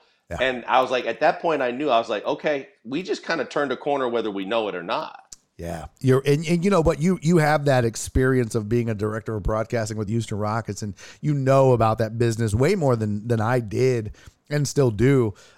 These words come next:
Speaker 1: Uh, and, but I, even I sensed that. I was like, "Wow, you know what?" He was, uh, super professional. I was professional. Uh, nothing, it, Nick was, it was that, I
Speaker 2: Yeah.
Speaker 1: think you're right. I think that was a turning point where we were all like,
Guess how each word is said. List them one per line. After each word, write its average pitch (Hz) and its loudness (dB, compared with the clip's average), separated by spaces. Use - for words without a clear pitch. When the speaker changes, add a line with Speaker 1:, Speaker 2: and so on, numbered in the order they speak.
Speaker 1:
Uh, 113 4
and, 127 2
but 131 2
I, 135 2
even 170 2
I 135 2
sensed 127 -2
that. 113 0
I 113 2
was 127 0
like, 110 -2
"Wow, 107 -2
you 117 -4
know 120 0
what?" 117 0
He 147 -4
was, 120 0
uh, 104 2
super 139 0
professional. 123 -4
I 104 0
was 139 2
professional. 127 -2
Uh, 113 4
nothing, 135 0
it, 135 0
Nick 131 0
was, 135 4
it 147 4
was 151 0
that, 156 -2
I 147 2
Speaker 2:
Yeah. 196 8
Speaker 1:
think 208 4
you're 214 -2
right. 180 4
I 139 4
think 185 0
that 175 4
was 190 4
a 143 2
turning 170 0
point 139 2
where 139 2
we 151 -2
were 151 -4
all 143 0
like, 131 -2